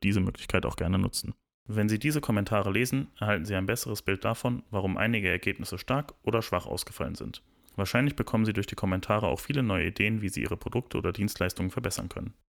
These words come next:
Wenn Sie aus einer offenen Frage eine Wortwolke erstellen, erhalten Sie einen Überblick über die am häufigst verwendeten Wörter. Damit können Sie schnell erkennen, ob viele alarmierende Antworten gegeben wurden. Wenn beispielsweise die Wörter schlecht und Support herausstechen, sollten Sie sich die Textantworten genauer anschauen.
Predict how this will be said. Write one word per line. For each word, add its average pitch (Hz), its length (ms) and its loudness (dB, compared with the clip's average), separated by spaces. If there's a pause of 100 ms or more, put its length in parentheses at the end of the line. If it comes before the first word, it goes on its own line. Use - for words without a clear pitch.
(120)
Wenn 101 160 2
Sie 101 80 2
aus 98 140 2
einer 92 180 2
offenen 104 280 2
Frage 101 320 0
eine 95 180 0
Wortwolke - 460 0
erstellen, - 480 0
erhalten - 280 0
Sie 101 80 2
einen 87 140 0
Überblick 120 420 2
über - 180 2
die 95 140 -2
am 98 140 0
häufigst - 320 0
verwendeten 95 440 -2
Wörter. 90 360 -2 (260)
Damit 110 240 2
können 98 160 2
Sie 104 60 0
schnell 107 200 2
erkennen, 92 380 0
ob - 100 -6
viele 110 220 2
alarmierende 95 480 2
Antworten 92 400 -2
gegeben - 380 -4
wurden. - 280 -8 (320)
Wenn 98 200 0
beispielsweise 104 580 0
die 98 160 -2
Wörter 95 240 2
schlecht - 340 -2
und 95 120 -4
Support - 380 -4
herausstechen, 107 720 -2
sollten 110 300 0
Sie 98 80 2
sich 92 100 -2
die 87 100 -4
Textantworten - 640 0
genauer 87 280 0
anschauen. - 420 -6